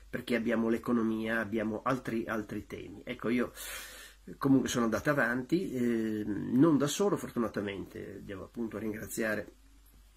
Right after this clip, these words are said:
Alberto Zolezzi, eh, Barone ed altri che veramente ci hanno dato una mano, quindi è stato anche un aiuto anche molto ampio, quindi non soltanto circoscritto al Movimento Cinque Stelle, ma è stato molto, eh, diciamo,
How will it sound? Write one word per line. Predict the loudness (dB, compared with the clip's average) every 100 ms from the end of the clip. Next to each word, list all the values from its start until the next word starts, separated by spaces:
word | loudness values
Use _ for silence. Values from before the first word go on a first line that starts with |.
| -12
Alberto | -6 -2 -2 -2 -4
Zolezzi, | 0 2 2 0 -4 -2 -2 -6 -20 -20 -8 -4
eh, | -2
Barone | 0 2 4 4 2
ed | 2
altri | 2 0 -4 -6
che | -2 -2
veramente | -2 -4 0 0 -2
ci | -4
hanno | -4
dato | -4 -4 -2
una | 0
mano, | 0 0 -2 -2
quindi | -2 -2
è |
stato | -2 -4 -2
anche | -4 -4
un | -2
aiuto | 0 0 -2 -2
anche | -2 -2
molto | 0 2 0 -2 0 0 -2
ampio, | -2 0 -2 0 2 2
quindi | 0 -4 -2
non | -2
soltanto | -4 -6 -4 -4 -4
circoscritto | -10 -10 -10 -12 -6 -6 -8 -12 -12 -16 -20 -20 -20 -8
al | -4 -2 -2
Movimento | -2 0 -2 -2
Cinque | -6 -8 -6
Stelle, | -6 -4 -4 -4
ma | -10
è |
stato | -8 -8 -8 -8
molto, | -4 -4 -4 -4 -6 -6 -12 -20 -20 -10
eh, | -6 -4 -4 -6 -8 -8 -10
diciamo, | -12 -14 -14 -14 -12 -12 -8 -8 -8 -10